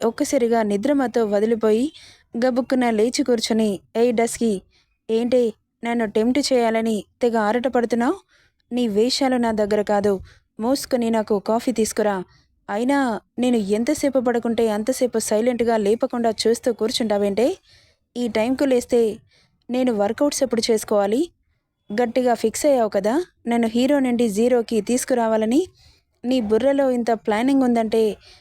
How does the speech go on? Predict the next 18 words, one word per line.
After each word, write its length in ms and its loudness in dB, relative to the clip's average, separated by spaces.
అస్సలు 320 -2
నమ్మలేకపోతున్నాను," 1120 0
అంటున్న 320 -2
అతని 420 0
బిక్కమొహం 580 0
వేసుకుని 380 0
చూస్తూ 380 0
ఉంది. 360 -2
"ఏంటలా 420 0
చూస్తున్నావ్? 560 0
కాదా?" 300 0
అంటుంటే 420 0
తల 180 0
అడ్డంగా 520 2
ఊపింది 340 0
కాదు 340 0
అన్నట్లు. 440 0
"అచ్చా, 340 -2